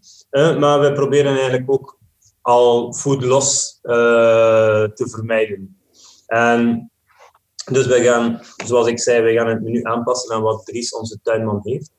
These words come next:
En dat betekent ook dat wij af en toe ons menu gaan aanpassen als Dries te veel heeft van iets op zijn veld. En, en om er, om er wat van af te raken. En dus dat is al een eerste, eh, punt waar, waar wij gevoelig voor zijn en waar wij aandacht aan besteden.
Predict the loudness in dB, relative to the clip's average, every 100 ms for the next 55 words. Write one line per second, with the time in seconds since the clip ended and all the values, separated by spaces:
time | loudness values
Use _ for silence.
0 | _ _ _ _ -6 -2 0 0 0 -4
1 | -2 -2 0 2 0 0 0 0 -2 -4
2 | -4 -4 -8 _ _ _ _ _ _ _
3 | _ -6 -2 0 2 0 0 -2 0 -2
4 | 0 0 0 -2 -6 -6 -10 _ _ -4
5 | -4 0 2 2 0 -4 -6 -6 -4 -8
6 | -8 -8 -8 -4 -2 -4 -8 -20 _ _
7 | _ _ _ _ -2 0 0 0 0 0
8 | 0 -2 -2 -4 -12 _ -6 -2 0 0
9 | -2 -6 -6 -6 -4 -4 -4 -6 -14 -20
10 | _ _ _ _ _ -6 -2 0 2 2
11 | 0 -2 -8 -14 _ _ _ -2 0 2
12 | 2 4 4 2 2 2 2 0 -8 -8
13 | 2 4 6 4 2 0 0 0 2 2
14 | 2 2 2 0 -2 -6 -8 -4 -4 -4
15 | -6 -4 -6 -6 -4 -2 0 -2 -2 -4
16 | -4 -4 -6 -6 -6 -6 -4 -8